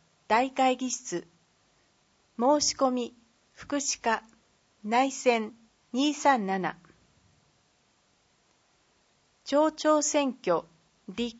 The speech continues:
候補予定者説明会。日時、十月二十九日日曜、十時から。場所、町役場四階、大会議室。要本人確認書類。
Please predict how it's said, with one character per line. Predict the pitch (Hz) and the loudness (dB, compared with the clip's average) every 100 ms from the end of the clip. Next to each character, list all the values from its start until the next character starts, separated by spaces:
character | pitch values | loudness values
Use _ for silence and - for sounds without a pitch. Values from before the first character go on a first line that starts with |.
| _ | _
候 | 320 302 | 2 4
補 | 277 185 180 | 2 0 0
予 | 190 | -2
定 | 190 294 294 | -2 -4 0
者 | 277 | -2
説 | 277 269 262 262 | -2 -4 -2 0
明 | 254 220 | 0 -2
会。 | 175 165 - _ _ _ _ _ _ _ _ _ _ _ | -6 -6 -8 _ _ _ _ _ _ _ _ _ _ _
日 | 269 285 262 185 | -2 -2 -2 -4
時、 | 180 - _ _ _ _ _ | -4 -6 _ _ _ _ _
十 | 254 294 | -2 2
月 | 302 294 294 | 4 4 2
二 | 285 302 | 0 0
十 | 254 226 202 | 0 -2 -2
九 | 269 | -2
日 | 240 - - 170 - | 0 -2 -4 -6 -6
日 | 202 202 240 277 | -6 -4 -2 2
曜、 | 269 202 - - _ _ _ _ | 4 2 0 -8 _ _ _ _
十 | - 302 | 0 0
時 | 220 214 | 0 -4
か | 175 160 | -6 -6
ら。 | 156 - _ _ _ _ _ _ _ _ _ _ | -8 -14 _ _ _ _ _ _ _ _ _ _
場 | 202 | -2
所、 | 208 262 233 - _ _ _ _ _ _ | 2 4 4 2 _ _ _ _ _ _
町 | 226 233 - 294 | 0 0 -2 4
役 | 302 302 220 | 4 4 4
場 | 196 | 4
四 | 190 226 240 | 4 0 0
階、 | 226 208 185 185 _ _ _ | 2 2 2 -8 _ _ _
大 | - 220 277 | 0 0 0
会 | - 262 247 | 0 0 0
議 | 247 | -4
室。 | 226 - - 160 - _ _ _ _ _ _ _ _ _ _ | -10 -12 -10 -10 -12 _ _ _ _ _ _ _ _ _ _
要 | 208 277 262 175 - | -2 4 6 4 -2
本 | - 269 294 | -2 0 2
人 | 302 294 | 2 0
確 | 294 277 277 | -2 -4 -2
認 | 262 254 | -2 0
書 | 240 254 214 | 0 0 0
類。 | 165 | -2